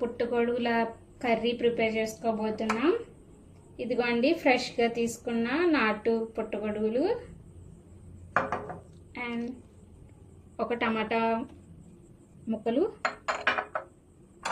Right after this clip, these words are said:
ఉల్లిపాయలు, అల్లం వెల్లుల్లి పేస్ట్, కారం, ఉప్పు, చాప్ చేసుకున్న పచ్చిమిరపకాయలు and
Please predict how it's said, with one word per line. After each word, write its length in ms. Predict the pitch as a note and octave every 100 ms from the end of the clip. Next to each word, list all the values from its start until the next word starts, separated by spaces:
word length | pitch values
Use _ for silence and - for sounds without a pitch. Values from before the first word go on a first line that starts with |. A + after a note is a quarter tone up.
| - - - -
ఉల్లిపాయలు, 500 | A3 G#3+ A3+ A3+ B3+ F#4 - - - - - - - - - - - -
అల్లం 200 | A#3 A#3+ A#3
వెల్లుల్లి 300 | A3+ A#3 A3+
పేస్ట్, 400 | C4 D#4+ - - - - - - - - - - - - - A#3+
కారం, 340 | G#3+ G#3+ D4+ F#4 - - - - - - - - - - - - A#3+
ఉప్పు, 280 | A#3 - D#4 G4+ - - - - - - - - - - - - - - - - - - - - -
చాప్ 260 | A3+ A3+ A#3+
చేసుకున్న 380 | A3+ A#3+ A#3 A#3
పచ్చిమిరపకాయలు 760 | G#3+ - G#3+ - A3+ A3 A3+ F#4+ - - - - - - - - A#3+
and 140 | E4